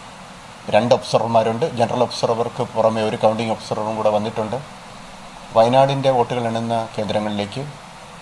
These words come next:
ഒരു കൗണ്ടിംഗ് ഒബ്സർവറും എത്തിച്ചേർന്നിട്ടുണ്ട്. ഓരോ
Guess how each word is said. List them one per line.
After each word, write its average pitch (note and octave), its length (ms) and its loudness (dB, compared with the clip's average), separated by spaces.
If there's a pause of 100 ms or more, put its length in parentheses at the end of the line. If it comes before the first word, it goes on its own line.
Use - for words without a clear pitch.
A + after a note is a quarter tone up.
(180)
ഒരു C#3 120 -2 (460)
കൗണ്ടിംഗ് A#2 320 2
ഒബ്സർവറും A2+ 520 -2 (300)
എത്തിച്ചേർന്നിട്ടുണ്ട്. G2 720 -4 (2250)
ഓരോ C#3+ 140 2